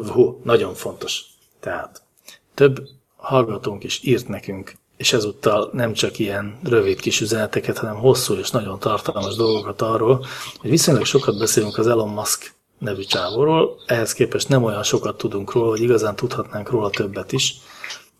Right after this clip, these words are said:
e, és mindenféle klassz, e, történeteket, meg cikkeket kaptunk tőlük, és ezért azt tervezzük, hogy a jövő héten egy Elon Musk külön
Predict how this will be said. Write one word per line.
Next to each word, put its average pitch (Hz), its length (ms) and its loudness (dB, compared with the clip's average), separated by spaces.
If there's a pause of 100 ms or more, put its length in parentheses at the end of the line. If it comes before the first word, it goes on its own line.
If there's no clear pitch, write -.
e, 104 200 0
és - 220 -2
mindenféle 110 540 2
klassz, - 380 2
e, 104 380 -4 (360)
történeteket, 117 920 0 (220)
meg 98 140 -10
cikkeket - 680 0 (200)
kaptunk 101 400 -4
tőlük, 143 380 -2 (720)
és - 140 -4
ezért 113 300 0
azt 139 160 2
tervezzük, 117 360 0
hogy 107 140 -8
a 107 40 -8
jövő 117 260 2
héten 107 500 -6 (120)
egy 110 200 -2
Elon 107 260 4
Musk - 420 -4
külön 101 420 0